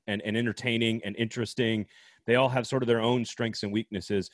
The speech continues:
Try to explain to people what about the prep beat, number one, that you enjoyed so much, that you liked so much, that,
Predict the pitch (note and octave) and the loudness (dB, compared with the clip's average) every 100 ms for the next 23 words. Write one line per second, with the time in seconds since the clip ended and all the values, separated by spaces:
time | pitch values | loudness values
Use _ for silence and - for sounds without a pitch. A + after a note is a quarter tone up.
0 | - - A#3+ C4 - E3+ D#3 C#3+ B2 A#2+ | -8 0 2 2 0 0 2 2 0 0
1 | A2+ A2+ G#2+ G#2 - G#2 C3 E3 D#3+ A#2+ | 0 2 4 2 -2 0 4 6 6 4
2 | B2 A#2+ A2 - - C3 - G#2 G2 F#2+ | 2 2 0 -4 0 0 0 -2 0 0
3 | - - C3+ D3+ E3 D3 C3 A#2+ B2 D#3+ | -4 -12 0 4 6 6 6 4 4 6
4 | D3+ B2 B2+ A#2+ G#2 - A#2 G#2 G2+ G2+ | 6 4 2 2 2 0 0 2 2 2
5 | - G#2 G2+ B2+ C3 A2+ G#2+ - A2 G2 | 0 -4 0 2 4 4 2 0 -4 -2
6 | G2 F#2+ - - F#2+ | 0 -2 -2 -2 -2